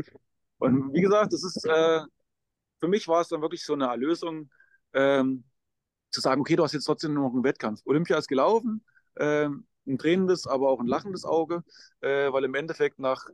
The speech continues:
sieben Wochen, sag ich mal, nach einer O P wieder in Bob einzusteigen, äh, mit einer abgerissenen Szene, die fixiert wurde, äh, das hatten die in dem Moment auch nicht gesehen. Und die Besonderheit in Sankt Moritz ist natürlich, dass eine Natureisbahn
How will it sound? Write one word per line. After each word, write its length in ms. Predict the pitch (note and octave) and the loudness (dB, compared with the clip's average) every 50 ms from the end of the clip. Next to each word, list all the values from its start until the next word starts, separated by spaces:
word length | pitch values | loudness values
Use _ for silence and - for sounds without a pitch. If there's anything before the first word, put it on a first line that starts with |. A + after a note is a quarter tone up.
| _ _ _ _ _ _ _ | _ _ _ _ _ _ _
sieben 340 | - - - E3+ E3 F3+ E3 | -20 -16 -16 -10 -10 -4 0
Wochen, 280 | D3 D#3 E3 F3 F3 D#3 | 0 0 0 0 -4 -2
sag 180 | D3 D3+ D3+ | -2 -2 -2
ich 100 | C#3+ - | -2 -2
mal, 140 | D3+ C#3 C3+ | -2 -2 0
nach 160 | C3+ C#3 C#3+ | 2 0 0
einer 180 | D3+ D3 C#3 C3+ | 0 0 0 0
O 80 | C3 | 0
P 300 | B2 - C#3+ D3+ D#3+ E3+ E3+ - _ - - _ | 0 -2 -2 -2 -2 -4 -6 -8 _ -20 -20 _
wieder 200 | - D3 C#3 D3+ | -6 -2 -2 0
in 80 | C3+ B2+ | 0 0
Bob 180 | D#3 D#3+ - - | -2 -2 -2 -2
einzusteigen, 840 | C#3 D3+ D#3 - D3+ - - C3+ C3+ C#3+ D3 D3 D3+ D#3 D#3 - | -4 -4 -4 -8 -8 -4 0 0 0 0 0 -4 -8 -14 -16 -12
äh, 300 | - C3+ B2+ B2+ C3 B2+ C3 | -8 -4 -2 -2 -2 -2 -2
mit 180 | B2+ B2+ B2+ | -2 -4 -2
einer 160 | B2+ B2 B2 B2+ | 0 -2 0 0
abgerissenen 760 | B2 - - C#3 C#3+ D3 C#3 C#3+ C3+ C3 C3 C3 B2+ A#2+ - _ _ _ _ _ | -2 -4 -4 -2 -2 -2 0 0 0 0 0 -2 -4 -8 -14 _ _ _ _ _
Szene, 360 | - - C#3+ D#3 D#3+ D#3+ D3 | -4 0 2 4 4 2 2
die 120 | C#3+ D3 | 0 -2
fixiert 400 | C#3 D3 C3 - - E3 E3+ - | -2 -2 -4 -2 -2 -2 -2 0
wurde, 300 | C#3+ C#3+ C#3+ C#3+ D3 C#3+ C#3+ - - - _ _ _ _ _ _ _ - | 0 0 0 2 0 -2 -2 -6 -14 -20 _ _ _ _ _ _ _ -2
äh, 180 | - C3 C3+ | 0 2 2
das 160 | C3+ A#2+ A#2 - | 0 0 -2 -4
hatten 200 | C#3 C#3 D3+ C#3 | -4 -2 -2 -2
die 220 | C3 C3+ C#3 C#3 | -2 -2 -2 0
in 300 | C#3 C#3 - - C3 B2+ | -2 -2 -4 -4 -6 -6
dem 160 | B2 C#3+ D3 | -4 -4 -2
Moment 260 | C#3+ C#3 C3+ B2+ B2 | -2 0 0 -2 0
auch 120 | C3 D3 F3 | -2 -2 -2
nicht 180 | F#3 F3 - | -2 -4 -6
gesehen. 400 | - C#3 - C#3+ C#3+ C#3+ D3 C#3+ - _ _ _ _ _ _ _ _ _ _ _ _ _ | -8 -6 -4 -2 -2 -2 -4 -6 -10 _ _ _ _ _ _ _ _ _ _ _ _ _
Und 100 | - C#3 | -2 0
die 80 | D3 D#3+ | 2 2
Besonderheit 500 | D#3 D3 F3 F3+ F#3+ G3+ F3+ F3+ F#3+ G3 | 2 2 2 2 2 2 2 2 0 0
in 100 | F3+ D#3+ | -2 -4
Sankt 220 | - - - - | -6 -8 -8 -8
Moritz 240 | - - - - - | -8 -8 -8 -8 -10
ist 80 | - - | -12 -16
natürlich, 300 | B2 - D#3+ D#3+ D#3+ D#3 | -14 -12 -10 -10 -10 -12
dass 220 | - - - - C3 | -14 -16 -16 -16 -14
eine 100 | B2+ B2+ | -10 -8
Natureisbahn 840 | B2+ B2 - - - F#2 - F3 E3 - - D3+ C#3+ C#3+ D3 C#3+ | -8 -8 -6 -6 -4 -2 -2 -2 -4 -4 -4 -2 -2 0 -2 -4